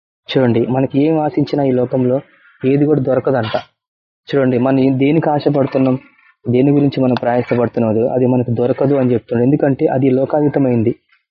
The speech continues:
ప్రభుకు అంగీకారం ఉంది, ఖచ్చితంగా ప్రభు మనకి ఇస్తాడు అనే విషయం అక్కడ మనకి చెప్తున్నాడు. కాబట్టి ఎందుకు క్రైస్తవుల గురించి ఇక ఈ వాక్యం చెప్తుంది ఈ విషయం అన్నప్పుడు, వాళ్ళు నరహత్య చేయుదురు, మచ్చర పడుదురు గాని సంపాదించుకొనలేరు.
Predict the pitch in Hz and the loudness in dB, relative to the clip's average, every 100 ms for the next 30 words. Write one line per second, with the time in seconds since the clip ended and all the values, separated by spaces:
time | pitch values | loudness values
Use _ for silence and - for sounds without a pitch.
0 | _ 127 139 160 160 151 160 160 147 143 | _ -2 0 2 2 2 2 2 2 0
1 | 139 127 - 151 156 143 135 131 123 117 | 0 -4 -2 -2 0 0 0 2 0 -2
2 | - 131 120 - - _ _ _ - 131 | -2 -2 -2 -4 -12 _ _ _ -4 0
3 | 123 120 147 135 117 123 143 135 135 127 | 2 2 0 0 0 -2 -2 -2 -2 -2
4 | 131 123 - 123 117 - _ _ _ 143 | -2 -2 0 0 0 -4 _ _ _ -2
5 | 156 156 151 147 139 170 185 180 165 147 | 0 0 2 2 2 2 2 0 0 0
6 | 147 - 165 151 147 143 147 139 117 135 | 0 0 0 2 2 2 2 0 0 0
7 | 139 131 131 - 139 127 - 127 127 127 | 0 2 -2 0 0 0 0 0 2 2
8 | 123 120 123 117 131 127 113 - 120 156 | 0 2 0 0 0 0 0 0 -2 -2
9 | - _ _ _ 127 139 135 143 117 135 | -6 _ _ _ -2 2 2 2 0 0
10 | 147 175 175 160 151 139 139 147 131 127 | 0 0 0 0 2 2 2 2 0 0
11 | - 147 131 127 127 123 117 117 123 - | 0 0 0 2 2 2 2 0 -2 -6
12 | _ _ _ 131 131 147 139 127 - 127 | _ _ _ -2 0 2 2 0 0 0
13 | 120 117 123 117 | 2 2 2 0